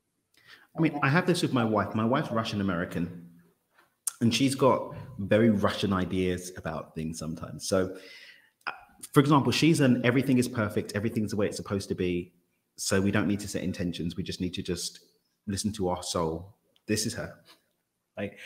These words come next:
Speaker 1: and I'm like, "Mister Intention." I'm like, Yeah, that's great, but,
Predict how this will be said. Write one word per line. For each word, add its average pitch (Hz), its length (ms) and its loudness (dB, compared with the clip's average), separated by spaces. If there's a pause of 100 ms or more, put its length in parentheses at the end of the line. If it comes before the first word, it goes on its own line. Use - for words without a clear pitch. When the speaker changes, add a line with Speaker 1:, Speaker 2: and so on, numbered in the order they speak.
(360)
Speaker 1:
and 117 100 4
I'm 151 160 4
like, 113 300 10
"Mister 107 260 6
Intention." 104 460 2
I'm 98 80 -2
like, 95 180 -2
Yeah, 185 140 6
that's 147 160 2
great, - 680 4
but, 90 380 2